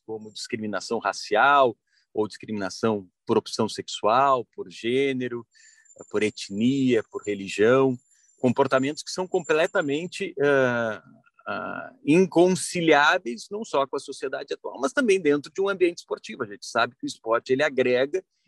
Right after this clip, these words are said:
ele não segrega, ele aproxima, ele não se separa. Essa é a origem do esporte, essa é a natureza do esporte.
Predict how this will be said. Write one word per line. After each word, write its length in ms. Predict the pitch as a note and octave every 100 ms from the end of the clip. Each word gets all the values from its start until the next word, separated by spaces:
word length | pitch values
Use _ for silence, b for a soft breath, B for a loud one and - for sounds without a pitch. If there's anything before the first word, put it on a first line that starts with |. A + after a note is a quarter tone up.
| _ -
ele 160 | C3
não 140 | C3 B2
segrega, 560 | C#3+ A#2+ B2 D#3+ C#3+
ele 80 | A#2
aproxima, 600 | A2+ B2 - - G3+ F3
ele 80 | B2
não 140 | A2+
se 180 | G#2+ -
separa. 460 | A#2 - G2 F#2+ F#2+
Essa 360 | B2 - G#3
é 200 | G#3+ E3
a 80 | E3+
origem 640 | D#3 C#3+ D3 G3+ E3+ C3+
do 80 | A2+
esporte, 460 | A#2 - G#2+ G2 B2+
essa 200 | C3 -
é 40 |
a 60 | -
natureza 600 | F#2+ - A#2+ C#3+ D3 A#2
do 80 | G2
esporte. 540 | - - - -